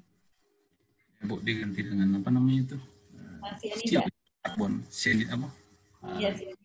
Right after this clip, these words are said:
Speaker 1: karbo-, karbon in leach ya. Cyanida.
Speaker 2: Mhm.
Speaker 1: Cyanida, ya, cyanida, Bu.
Speaker 2: Iya. Oke.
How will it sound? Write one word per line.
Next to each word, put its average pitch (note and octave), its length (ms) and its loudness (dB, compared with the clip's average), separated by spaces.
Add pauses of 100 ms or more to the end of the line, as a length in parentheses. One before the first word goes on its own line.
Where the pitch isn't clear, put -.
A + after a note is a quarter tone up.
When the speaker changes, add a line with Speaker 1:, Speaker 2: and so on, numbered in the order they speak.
Speaker 1:
karbo-, A#2+ 300 0 (180)
karbon A2+ 320 4
in A#2+ 80 10
leach C3+ 320 6
ya. - 40 -6 (200)
Cyanida. F#3+ 480 6 (800)
Speaker 2:
Mhm. G3+ 240 0
Speaker 1:
Cyanida, F#3+ 340 8 (300)
ya, - 160 -6
cyanida, F#2 320 4
Bu. - 160 -4 (720)
Speaker 2:
Iya. F#3 180 -14 (960)
Oke. - 340 -14